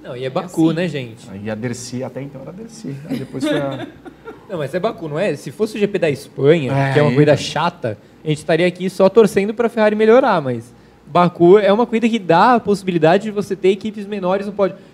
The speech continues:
Speaker 1: Gente, em três edições, o único piloto que tem dois pódios é o Pérez.
Speaker 3: Que não vai repetir esse ano.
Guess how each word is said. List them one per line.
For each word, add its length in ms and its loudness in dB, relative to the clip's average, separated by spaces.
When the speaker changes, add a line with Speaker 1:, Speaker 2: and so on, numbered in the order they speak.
Speaker 1:
Gente, 400 -6
em 60 -12
três 320 0
edições, 600 -2
o 80 0
único 220 -2
piloto 300 2
que 60 -16
tem 120 -4
dois 220 4
pódios 280 0
é 40 2
o 60 0
Pérez. 360 -2
Speaker 3:
Que 120 -2
não 120 -2
vai 140 -2
repetir 300 -8
esse 160 -8
ano. 180 -8